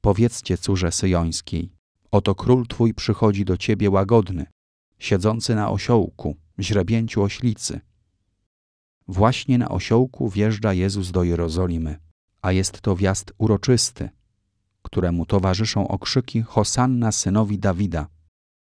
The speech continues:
Nie zważając na oburzenie faryzeuszy, Jezus pozwala prostaczkom obwołać się Mesjaszem,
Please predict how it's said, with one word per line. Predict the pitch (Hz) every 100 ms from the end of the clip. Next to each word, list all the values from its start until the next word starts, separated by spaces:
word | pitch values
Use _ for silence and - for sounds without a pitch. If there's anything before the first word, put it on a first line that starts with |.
| _ _
Nie | 101 101
zważając | - 95 104 104 87 -
na | 90 82
oburzenie | 82 90 90 101 90
faryzeuszy, | - 87 87 92 87 123 - 95 95 _ _ _
Jezus | 95 95 90 82
pozwala | - 92 87 110 127 110
prostaczkom | - 98 - 123 - - 101
obwołać | 82 92 90 120 110 101
się | - 95
Mesjaszem, | 92 - 113 104 - 80